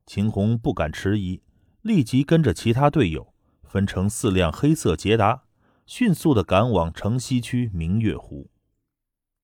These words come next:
而在这庭院内，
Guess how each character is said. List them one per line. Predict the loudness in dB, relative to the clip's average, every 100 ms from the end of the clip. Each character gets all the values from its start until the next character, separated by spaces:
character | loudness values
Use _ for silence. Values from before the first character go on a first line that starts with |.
| _ _ _ _ _ _ _ _ _ _ _ _ _
而 | -4
在 | 2 2
这 | 2
庭 | -2 -2 0
院 | 2 2
内， | 0 -4